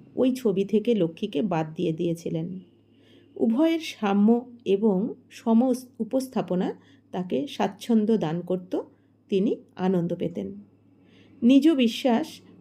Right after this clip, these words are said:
ও আদর্শে দাদা অটল ছিলেন। সর্বাবস্থায়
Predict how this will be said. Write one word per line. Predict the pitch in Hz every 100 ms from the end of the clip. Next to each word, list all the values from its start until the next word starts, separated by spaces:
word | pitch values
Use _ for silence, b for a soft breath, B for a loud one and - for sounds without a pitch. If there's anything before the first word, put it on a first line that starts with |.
| -
ও | 247
আদর্শে | - 175 214 233 - 208 - -
দাদা | 190 180 214 -
অটল | 226 226 262 233
ছিলেন। | 220 180 185 185 - _ b b b -
সর্বাবস্থায় | - 262 285 285 220 214 - 226 233